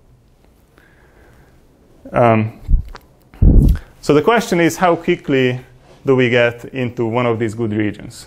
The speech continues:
That's the big question. Um, and we also need to understand the situation in the reducible case. Um, maybe I don't draw the picture because it's more difficult, the fixed set is more difficult, and the sourcing dynamics is more difficult.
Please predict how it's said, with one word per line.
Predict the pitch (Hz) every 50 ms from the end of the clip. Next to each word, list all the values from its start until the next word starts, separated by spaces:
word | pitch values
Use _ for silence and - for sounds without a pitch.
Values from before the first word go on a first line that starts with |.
| - -
That's | 120 117 107 110
the | - 107
big | 104 104 104
question. | - - 110 104 - - - 123 127 - _ - - - _ - - - - - - - - - - - - - -
Um, | - 120 117 113 113 113 120 120 - - - - - - - - - - -
and | 143 139 147
we | 165 180 196
also | 214 226 214 - 202
need | 185 185 180 180
to | 180
understand | 175 180 175 156 151 147 - - 156 143 139 139 127 127 - - 131
the | 139 139 127 127
situation | 127 - 156 151 - 143 135 135 135 - 143 131
in | 123 123
the | 120 110
reducible | 117 123 135 175 185 170 - 139 120 117 113
case. | 117 - 117 113 113 113 110 - - - - _ _ _ _ _ - - - _ _ -
Um, | - - 117 113 110 110 110 113 113 - - - - - - - -
maybe | 143 151 170 165 160 147
I | 131
don't | 127 117 104 - - 143 139 135 123
draw | 123 123 120
the | 120
picture | 117 160 160 160 - - 120 113
because | 113 110 127 113 104 117
it's | 113 - -
more | 139 139 127
difficult, | 117 131 135 - 127 - 123 117 117 107
the | 110 113
fixed | - 156 151 - - -
set | 131 113 -
is | 123 107
more | 110 117 120 117
difficult, | 113 110 - - - - 117 117 110 -
and | 113 110
the | 107
sourcing | - - 127 131 127 - 131 117 113
dynamics | 117 113 113 113 110 107 107 - 120
is | 107
more | 117 117 117 110
difficult. | 110 117 - 120 - - 113 110 107 - -